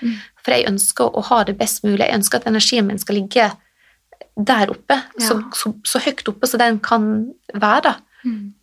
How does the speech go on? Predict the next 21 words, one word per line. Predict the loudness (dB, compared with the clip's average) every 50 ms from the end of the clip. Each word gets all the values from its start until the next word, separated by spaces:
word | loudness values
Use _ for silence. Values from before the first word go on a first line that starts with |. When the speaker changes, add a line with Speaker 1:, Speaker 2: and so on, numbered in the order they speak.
| -8 -6
Speaker 2:
til | -4 0 2
enhver | 2 2 4 2 2 0 0
tid. | 0 0 0 0 -2 -6 -12 _ _ _ _ _ _ _ _ -6
Jeg | -4 -2 -2 0 0
elsker | -2 0 0 0 2 4 4 4
jo | 4
det, | 2 2
jeg | 2 2 2
kjenner | 2
at | 0 0 -4
kroppen | -8 -4 -4 -2
bare, | 0 2 2 2 4
«Å | 4 4 2 2
Gud, | 0 -2 -2
nå | 0 0
er | -2 -2
jeg | 0
glad, | 0 0 0
nå | 0 0
er | 0
jeg | 0